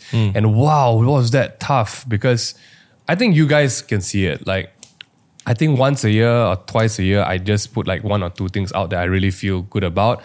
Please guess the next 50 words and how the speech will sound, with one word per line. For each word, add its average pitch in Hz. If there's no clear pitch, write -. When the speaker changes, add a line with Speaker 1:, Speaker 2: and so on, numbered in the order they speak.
Speaker 1:
Yeah. 80
Speaker 2:
But 87
the 92
rest 147
of 117
the 101
time, 131
uh, 90
I'll 95
be 104
honest, 151
I 101
think 127
we're 110
just 120
writing 107
because 104
we 95
know 107
we 107
gotta 95
ma-, 92
put 110
a 92
video 90
out. -
And 95
then 98
Speaker 1:
Yeah. 95
Speaker 2:
you 160
can 165
feel 120
it, 120
I 151
can 117
feel 104
it, 104
and 101
it's 95
more 131
of 104
just 113
me 113
being 107
honest 101
about 95
it. 98
I'm 92
like, 90
"Yo, 101